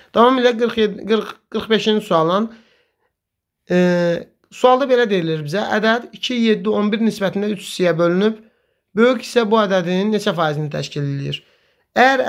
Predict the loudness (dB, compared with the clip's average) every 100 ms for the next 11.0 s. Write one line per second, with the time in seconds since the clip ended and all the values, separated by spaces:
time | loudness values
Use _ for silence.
0 | 0 0 -4 -6 -4 -2 -2 -2 -2 0
1 | -2 -2 -4 -4 -4 0 -2 0 0 0
2 | -4 0 0 2 0 0 0 0 0 -2
3 | -2 -2 0 0 0 -2 -4 -8 -6 -4
4 | -4 -4 -4 -4 -10 _ -4 0 0 0
5 | -6 -4 -4 -6 -2 0 0 -2 -4 -4
6 | -4 -6 -6 -2 -2 0 0 -2 -4 -18
7 | _ _ -20 _ 0 2 4 0 0 -4
8 | -4 -4 -4 -4 -12 _ _ _ _ _
9 | 0 2 2 -2 0 0 0 0 -4 -6
10 | -10 -8 -8 -8 -14 _ _ _ 0 2